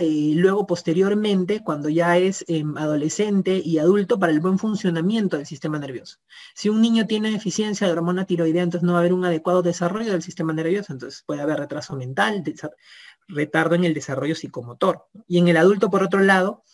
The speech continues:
si es que hay deficiencia de hormona tiroidea, entonces se va a permi-, va a haber una disminución en el rendimiento intelectual, por ejemplo.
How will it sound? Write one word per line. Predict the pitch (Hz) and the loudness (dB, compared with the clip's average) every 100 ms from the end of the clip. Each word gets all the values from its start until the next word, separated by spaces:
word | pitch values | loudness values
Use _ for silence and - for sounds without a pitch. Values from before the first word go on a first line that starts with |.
| - - | -20 -16
si | 135 | -16
es | |
que | - 151 | -4 2
hay | 180 | 2
deficiencia | 196 165 - 226 220 | 2 -2 -2 -2 2
de | 175 | 2
hormona | 175 185 196 | 2 0 0
tiroidea, | 202 214 202 175 196 _ _ - | 0 0 0 -2 -6 _ _ -6
entonces | 190 185 175 | -2 -2 2
se | 175 | 4
va | 165 | 4
a | 175 | 2
permi-, | 185 160 - | 0 -2 -6
va | 156 165 170 | -2 4 4
a | |
haber | 165 175 175 - _ _ _ _ _ _ _ | 6 4 4 -4 _ _ _ _ _ _ _
una | 143 175 | 0 2
disminución | 185 170 180 160 - 202 208 | 4 4 2 0 0 0 2
en | 180 | 0
el | 165 | 0
rendimiento | 156 151 151 156 160 | -2 -2 -2 -2 -2
intelectual, | 151 139 135 170 170 | -4 -4 -4 0 0
por | 160 127 | 0 -10
ejemplo. | - 120 - | -10 -14 -16